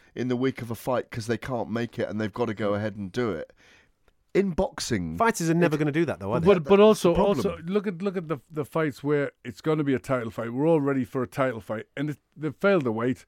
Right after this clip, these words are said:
Speaker 2: Come in two pounds heavier. They're not gonna make it, and it's now a non-title
Speaker 3: Yeah.
Speaker 2: fight. It spoiled the whole, it spoiled the whole occasion,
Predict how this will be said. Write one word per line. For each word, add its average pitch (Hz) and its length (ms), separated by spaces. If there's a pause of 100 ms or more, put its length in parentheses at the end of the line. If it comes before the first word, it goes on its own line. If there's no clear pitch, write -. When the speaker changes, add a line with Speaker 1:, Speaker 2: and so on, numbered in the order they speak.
(240)
Speaker 2:
Come 180 180
in 135 100
two 139 140
pounds 117 280
heavier. 127 300
They're 127 160
not 170 120
gonna 123 160
make 117 220
it, 120 140
and 135 140
it's 123 140
now 147 320
a 127 80
non-title 127 580
Speaker 3:
Yeah. 113 240
Speaker 2:
fight. 143 100
It 139 80
spoiled 214 360
the 165 100
whole, 170 140
it 156 100
spoiled 214 320
the 160 120
whole 156 200
occasion, 135 560